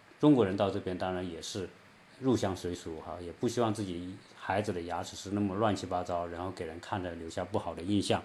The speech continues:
这个在未来他的就业、他的人生、他的交友等等一系列的人，问题，人家都会，啊，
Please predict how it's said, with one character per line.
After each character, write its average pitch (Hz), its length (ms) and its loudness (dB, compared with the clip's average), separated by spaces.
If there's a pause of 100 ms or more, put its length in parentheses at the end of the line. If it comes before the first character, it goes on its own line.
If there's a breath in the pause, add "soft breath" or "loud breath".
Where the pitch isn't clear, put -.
(300 loud breath)
这 151 160 10
个 101 180 2 (140)
在 117 120 4
未 123 300 6
来 85 200 -2
他 101 180 -2
的 92 140 -2
就 117 380 4
业、 101 300 2
他 104 140 0
的 95 100 2
人 90 320 0
生、 113 320 6 (400 loud breath)
他 110 220 6
的 98 260 2 (240)
交 120 360 12
友 85 360 2
等 110 280 4
等 90 260 4
一 104 80 -2
系 151 240 0
列 135 160 6
的 87 120 -2
人， 87 320 -8
问 117 160 2
题， 90 140 -8
人 85 180 -6
家 101 120 -2
都 131 240 2
会， 120 340 4 (380 loud breath)
啊， 82 340 -4